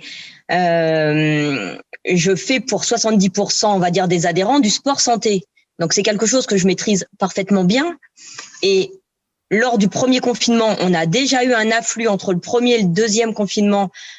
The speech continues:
euh, de, de, de gens perturbés, peut-être pas en dépression, mais en grosse déprime.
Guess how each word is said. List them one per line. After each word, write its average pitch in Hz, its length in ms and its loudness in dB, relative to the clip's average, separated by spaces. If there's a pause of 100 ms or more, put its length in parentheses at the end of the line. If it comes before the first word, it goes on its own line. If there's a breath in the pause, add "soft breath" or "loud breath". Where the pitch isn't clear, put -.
(120)
euh, 160 260 0
de, 160 240 2
de, 151 200 0
de 160 280 0
gens 180 360 2 (300)
perturbés, 233 840 2 (220 loud breath)
peut-être 196 240 -4
pas 240 100 2
en 202 120 2
dépression, 247 580 0
mais 196 100 0
en 165 120 0
grosse 208 340 -2
déprime. 196 580 0